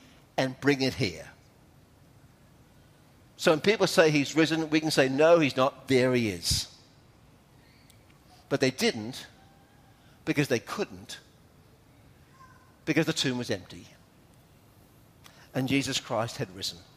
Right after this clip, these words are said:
What's, uh, Sherlock Holmes' famous dictum, if you read, uh, Holmes or watch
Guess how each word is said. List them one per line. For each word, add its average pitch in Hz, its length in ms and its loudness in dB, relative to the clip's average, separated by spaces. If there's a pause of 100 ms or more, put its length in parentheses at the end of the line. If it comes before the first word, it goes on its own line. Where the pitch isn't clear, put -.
(2750)
What's, 151 300 0
uh, 151 160 6
Sherlock 156 460 2
Holmes' 175 420 2
famous 160 400 0
dictum, 233 500 0
if 165 140 -16
you 135 140 -6
read, 143 300 2
uh, 135 280 2 (200)
Holmes 190 480 -4
or 95 140 -16 (640)
watch - 260 -2